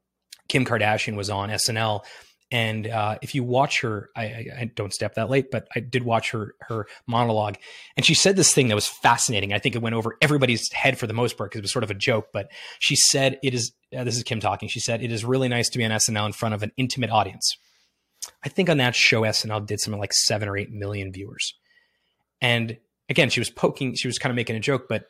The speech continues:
what she meant was that that is probably the smallest audience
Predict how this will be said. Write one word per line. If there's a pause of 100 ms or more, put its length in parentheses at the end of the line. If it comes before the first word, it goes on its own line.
(200)
what
she
meant
was (220)
that
that
is
probably
the
smallest
audience